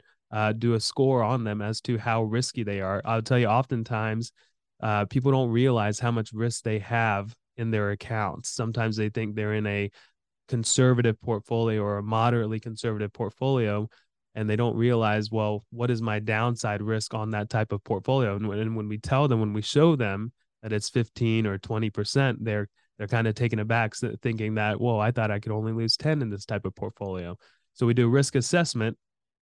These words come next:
on what they currently have. And then the third part of it is, is that we do have a big risk conversation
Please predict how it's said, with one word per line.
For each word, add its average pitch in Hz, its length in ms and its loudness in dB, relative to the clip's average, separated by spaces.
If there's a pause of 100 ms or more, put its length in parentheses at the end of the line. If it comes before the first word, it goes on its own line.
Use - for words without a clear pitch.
(420)
on 127 200 4
what 131 160 4
they 123 100 2
currently 123 500 0
have. 110 340 -2
And 123 120 -2
then 123 180 0
the 117 60 -2
third 139 300 0
part 110 200 0
of 107 100 -4
it 113 100 -2
is, 123 280 -4
is 113 160 -6
that 113 160 0
we 117 120 2
do 117 400 0 (340)
have 123 140 0
a 113 120 2 (180)
big 135 340 4
risk 123 600 0 (180)
conversation 120 1080 0